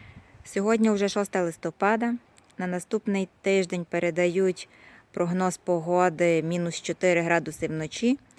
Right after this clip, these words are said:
тому свої рослини уже пора укривати на зиму.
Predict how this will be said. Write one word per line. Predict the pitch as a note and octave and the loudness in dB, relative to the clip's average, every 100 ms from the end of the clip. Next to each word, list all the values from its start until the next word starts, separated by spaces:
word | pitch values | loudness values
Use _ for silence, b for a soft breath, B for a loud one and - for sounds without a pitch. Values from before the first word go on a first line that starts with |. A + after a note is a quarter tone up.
| b _ | b _
тому | F#3+ F#3+ A3+ A#3 - - | -6 0 0 0 -4 -14
свої | - F#3 F#3 F#3+ F#3+ | -4 -2 2 4 4
рослини | F3+ E3+ F#3 A3+ A3+ | 2 -2 0 4 4
уже | - E3 F3+ | 2 -2 -4
пора | - F3 F#3+ - | -2 0 0 -2
укривати | - F3+ D#3+ E3+ - G3+ F#3+ - - _ - _ _ - - | -6 -4 0 0 0 -4 -6 -10 -20 _ -20 _ _ -20 -10
на | E3+ F#3 | -2 0
зиму. | D#3 D#3 D3+ E3 | 0 -2 -2 -6